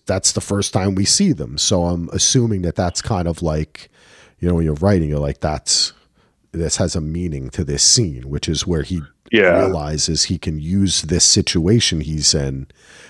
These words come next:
Speaker 1: to his advantage. Uh, it was good stuff for Ian, though, and it's good to see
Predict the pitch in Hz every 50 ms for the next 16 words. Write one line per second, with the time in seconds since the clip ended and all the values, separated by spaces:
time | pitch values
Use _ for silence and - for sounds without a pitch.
0 | - _ _ - 90 - 98 87 82 90 78 65 - 73 73 76 78 67 57 50
1 | - - - - - - _ _ - - - - - _ _ - 78 78 - -
2 | 120 110 - - 165 - - - - - - 202 - - 131 - - 123 156 226
3 | 202 120 90 76 73 76 76 80 80 - - - 107 - 117 - 101 90 - -
4 | - 120 104 101 98 95 95 92